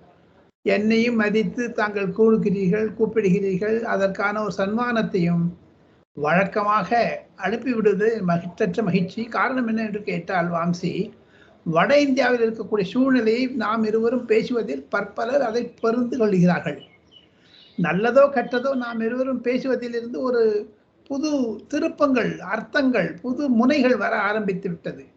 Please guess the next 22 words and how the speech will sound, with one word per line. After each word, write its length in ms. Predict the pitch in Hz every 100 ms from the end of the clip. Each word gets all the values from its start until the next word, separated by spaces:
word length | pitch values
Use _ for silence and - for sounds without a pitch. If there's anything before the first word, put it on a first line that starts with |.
| _ _ _ -
இன்று 320 | 220 226 226
நாம் 240 | 214 214
இருவரும் 380 | 220 262 285 285
பேச 280 | 240 254 269
இருப்பது 560 | 226 233 - 220 269 262
ஒரு 200 | 226 180
புதிய 340 | 247 240 277
வைரலாக 560 | 196 220 285 269 233 202
இருக்கிறது 580 | 214 214 220 208 208 208
நம்மளுடைய 500 | 196 202 190 185 185 -
கான்வர்சேஷன் 680 | 196 208 202 170 170 - 170
என்று 340 | 185 202 196 175
தான் 200 | 214 240
நான் 200 | 220 180
நினைக்கிறேன். 580 | 165 190 190 208 254 - - _ _ _ _
தாங்கள் 340 | - 208 - 175
கேள்வி 320 | 254 277 254
கேட்கலாம் 520 | 220 220 226 214 196
வாம்சி, 500 | 196 185 175 226 311
நான் 280 | 190 190 175
பதில் 200 | 185 196
சொல்லுவேன். 400 | 185 147 131